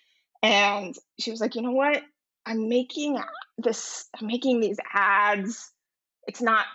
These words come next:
painting, it's not art, but it's not terrible, it's not horrible. Uh, you know, I'm making two hundred, you know,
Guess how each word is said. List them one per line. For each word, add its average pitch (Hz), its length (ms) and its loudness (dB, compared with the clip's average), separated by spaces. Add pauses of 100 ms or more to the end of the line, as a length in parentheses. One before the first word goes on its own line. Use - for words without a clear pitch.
(380)
painting, 214 640 -2
it's 196 160 -2
not 202 280 2 (120)
art, 214 380 2 (160)
but 190 300 -2 (240)
it's 226 180 -4
not 208 240 4 (120)
terrible, 214 760 2
it's 226 160 -4
not 220 180 -4
horrible. 214 800 2 (420)
Uh, 202 500 0 (140)
you 214 120 -6
know, 202 100 -6
I'm 202 140 0
making 196 460 -2
two 214 200 2
hundred, 202 640 2 (220)
you 247 160 -2
know, - 120 -12